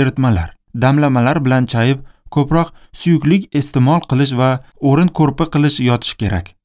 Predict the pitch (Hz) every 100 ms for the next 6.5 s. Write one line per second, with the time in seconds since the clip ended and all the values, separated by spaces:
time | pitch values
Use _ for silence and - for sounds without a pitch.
0 | _ - 143 180 160 135 127 113 123 120
1 | 117 113 113 107 101 104 - 104 95 87
2 | 80 - _ _ _ 120 135 165 160 156
3 | 151 123 117 151 143 - _ - 151 175
4 | - 135 127 117 110 113 139 147 _ -
5 | 123 185 - 135 147 143 123 123 123 -
6 | 156 139 127 120 135